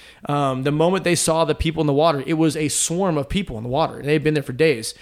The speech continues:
And then all around, they s-, instantly saw the sharks. Hundreds of sharks around them, picking them off. And they went down to, uh, to twenty-five feet above the water and dumped their supplies out that they were taken somewhere else, I think, uh, dumped them, and it, which actually smashed into dudes.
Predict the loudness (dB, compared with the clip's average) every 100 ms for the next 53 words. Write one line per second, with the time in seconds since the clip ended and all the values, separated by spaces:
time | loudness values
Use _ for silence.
0 | -20 -6 -2 2 0 2 4 6 4 2
1 | 0 -2 -4 -2 -2 0 -2 -2 -6 -8
2 | -16 -18 _ _ _ _ _ _ _ _
3 | -8 -2 0 0 -2 -4 -4 -4 -4 -2
4 | -2 -6 -12 _ _ -2 0 0 -6 -8
5 | -12 -20 -20 -10 -2 0 2 2 0 0
6 | 2 2 4 4 2 0 -2 -2 0 0
7 | 0 -2 -2 -4 -2 0 0 0 0 0
8 | 0 -6 -14 _ _ _ -2 0 0 -2
9 | -2 2 2 0 0 0 -2 -2 -2 0
10 | -4 -4 -2 0 -2 -6 -6 -4 -4 -4
11 | -4 -4 -2 -2 -2 -2 -4 -4 -10 -20
12 | -20 -8 -2 -2 -2 2 2 2 0 -4
13 | -2 -2 -2 -2 -2 -2 -2 -4 -2 -2
14 | 0 -2 -2 -4 -4 -4 -6 -8